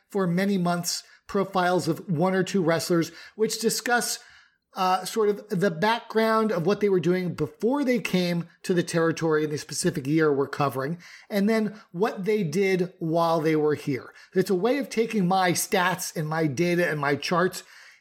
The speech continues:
and turning it into words. Uh, and this month you can learn more about Doctor X and about the tag team of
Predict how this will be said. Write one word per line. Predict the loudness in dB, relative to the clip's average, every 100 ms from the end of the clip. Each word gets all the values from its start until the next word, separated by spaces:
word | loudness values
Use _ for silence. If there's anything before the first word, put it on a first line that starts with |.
| -2
and | -2
turning | 0 2 2
it | 2 0
into | -2 0 0
words. | 0 2 0 -2 -10 -14 -8 -8 -8 _ _ -6
Uh, | -2 0 0
and | 0 0 2 0 -2 -8 -16 -6
this | -2 -2 0
month | 0 0 0
you | -2
can | -2 -4 -2
learn | 0 2 2
more | 2 2
about | 2 0 -2
Doctor | 0 0 0 -4 -2
X | -2 -2 -4 -6 -12 -20 -8
and | -2
about | 0 0 -2
the |
tag | -4 0 0 0
team | -2 0 0
of | 0 0 -2